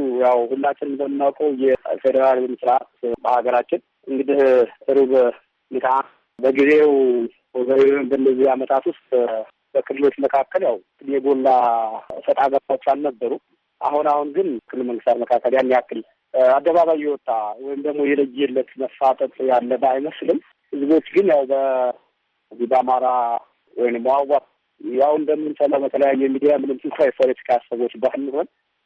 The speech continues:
ጥያቄዎች እያነሱ ናቸው ወይም ደግሞ ጥያቄዎች መነሳታቸው ይመስለኛል። ለዚህ እኔ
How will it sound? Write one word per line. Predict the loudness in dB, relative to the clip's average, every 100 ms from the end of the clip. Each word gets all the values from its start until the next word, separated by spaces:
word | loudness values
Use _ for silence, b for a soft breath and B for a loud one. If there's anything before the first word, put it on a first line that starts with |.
| -10 -8 -2
ጥያቄዎች | 0 0 0 -4 0
እያነሱ | 0 0 -2 -4 -4 -4 -4
ናቸው | 0 -2 -2 -4
ወይም | -2 -2
ደግሞ | -2 0
ጥያቄዎች | 0 0 -2 -4
መነሳታቸው | -6 -6 0 0 -2 -4 -4
ይመስለኛል። | -4 -2 -2 -2
ለዚህ | 0
እኔ | 2